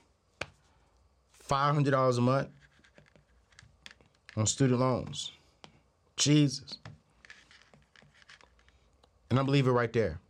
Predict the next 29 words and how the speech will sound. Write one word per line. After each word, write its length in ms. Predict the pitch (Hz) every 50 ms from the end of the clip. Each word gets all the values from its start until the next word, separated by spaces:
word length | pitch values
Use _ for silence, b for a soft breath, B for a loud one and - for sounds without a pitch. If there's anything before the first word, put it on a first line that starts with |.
| _ _ _ _ _ -
All 100 | 110 123
right. 220 | 143 170 175 - - - - - -
So 140 | - 120 139
let's 180 | 165 175 - -
add 260 | - 156 151 143 -
all 260 | - 120 135 135 127
this 240 | 117 120 110 - -
up. 160 | 85 - - - _ _ _ _ - - - - - - -
Because 260 | - 113 - 127 110 110
remember, 480 | 110 117 151 170 143 107 110 113 135 - - - _ _ - - - - - 147 143 - - - B B B B B B B B B B
um, 600 | 117 120 120 117 110 107 104 101 101 101 104 - _ _ _ _ _ _ - -
remember, 320 | 110 113 131 147 147 143
this 180 | 151 147 - 131
is 120 | 120 -
all 600 | - - 131 139 143 143 143 147 147 143 151 147 - _ _ _ _ _
about 500 | - 117 110 90 120 117 113 110 104 -
spending 640 | - - - - 131 127 120 113 110 107 104 104 - b b b b b b b b b _ -
all 300 | 113 127 143 151 160 170
five 420 | 160 - - 156 151 151 156 160 156
thousand 800 | - - - 151 147 139 143 143 147 143 147 143 127 143 143 127
dollars 440 | 123 120 120 120 120 117 117 107 -
of 280 | - 107 110 107 95 98
this 280 | 104 101 101 95 - - _ -
on 380 | 120 127 135 143 160 175 175 156
paper 600 | - - - 185 175 165 143 135 95 92 87 82
before 640 | 87 98 110 101 - - - 117 120 127 127 120
the 140 | 117 123 117
month 400 | 110 107 104 104 104 101 - -
begins 600 | 110 101 92 101 92 90 90 87 90 92 92